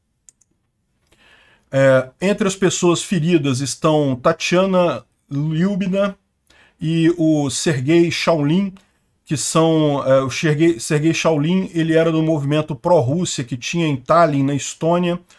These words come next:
mas foi expulso de lá recentemente. Infelizmente, ele só se feriu... É, é, o, o ideal seria que tivesse sido pior do que isso. E também tem outro cara aqui, o Andrei Pogodin, e tem mais algumas outras pessoas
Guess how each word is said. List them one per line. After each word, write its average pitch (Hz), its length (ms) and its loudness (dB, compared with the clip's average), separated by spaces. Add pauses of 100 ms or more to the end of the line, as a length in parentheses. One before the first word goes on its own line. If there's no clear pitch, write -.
(300)
mas 143 180 0
foi 160 160 -2
expulso 165 560 -6
de 131 80 -6
lá 139 160 4
recentemente. 165 880 -4
Infelizmente, 175 720 -2
ele 156 80 -6
só 156 160 -6
se 156 160 -10
feriu... 170 460 -6 (720)
É, 135 680 2 (640)
é, 135 200 -2
o, 127 80 -4 (260)
o 143 80 2
ideal 143 380 4
seria 147 240 -4
que - 80 -12
tivesse 139 300 -4
sido 131 140 -6
pior 127 300 -2
do 131 80 -4
que 180 140 -6
isso. 190 340 -4
E 180 60 -6
também 175 260 -2
tem 175 180 -2
outro 160 300 -4
cara 143 320 2
aqui, 120 180 -8
o 151 140 0
Andrei 143 500 0 (320)
Pogodin, 143 800 0
e 214 80 -8
tem 208 220 -6
mais 180 240 -2
algumas 156 440 -2
outras 151 380 -6
pessoas 143 760 -8